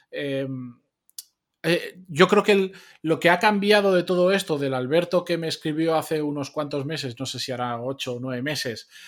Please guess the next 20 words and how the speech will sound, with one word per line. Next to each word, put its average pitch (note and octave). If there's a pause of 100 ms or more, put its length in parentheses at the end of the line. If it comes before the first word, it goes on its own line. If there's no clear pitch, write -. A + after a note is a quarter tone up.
(140)
a, C3
al C#3+
de C#3
hoy, G#3+ (280)
o -
sea, C3+
pasaste F3+
de G3
estar F#3
como C3
estancado E3
porque D#3+
buscabas D3+
nuevos D#3+
retos E3
y C#3+
no C#3+
salías D3+
de D3+
ahí, A#3